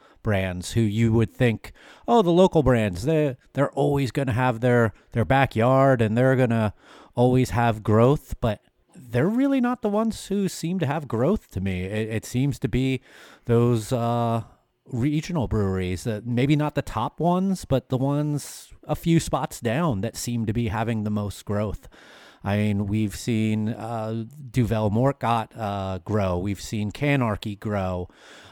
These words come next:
I think New Belgium and, uh, Sierra Nevada grew. I think Sierra Nevada was down or even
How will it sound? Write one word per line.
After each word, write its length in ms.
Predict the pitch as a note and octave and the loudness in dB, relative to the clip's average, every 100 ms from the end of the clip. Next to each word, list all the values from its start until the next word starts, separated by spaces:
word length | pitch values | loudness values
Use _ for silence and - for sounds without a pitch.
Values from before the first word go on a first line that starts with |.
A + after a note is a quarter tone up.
| _ - | _ -20
I 120 | - C#3+ | -10 -4
think 200 | F3 D#3+ | 0 6
New 120 | C#3+ | 6
Belgium 720 | C3 A#2+ B2+ B2 A2+ A2 B2 | 6 4 4 4 4 -2 -4
and, 420 | B2 A2+ G#2+ G#2 A2 | 0 2 2 0 -2
uh, 320 | A2 G#2 G2 G2 - _ _ _ _ _ | -2 0 -2 -4 -14 _ _ _ _ _
Sierra 280 | - D3 C3 | -2 2 4
Nevada 580 | B2 A2 G#2 A2+ G#2+ A2+ | 4 2 2 2 2 0
grew. 560 | - A2 G#2 G2+ G#2+ A2 _ | 4 6 6 4 2 -4 _
I 60 | G2+ | -8
think 200 | A#2 - | -8 -8
Sierra 260 | - G#2 | -6 -2
Nevada 320 | G2 F#2+ G2 G2 | -2 -2 -2 -2
was 160 | F#2+ | -2
down 380 | - G2 G2 F#2+ | -2 -2 -2 -2
or 220 | F2+ F2+ - | -4 -6 -6
even 580 | A2+ G#2 G#2 G2+ G2 | -4 0 0 0 -4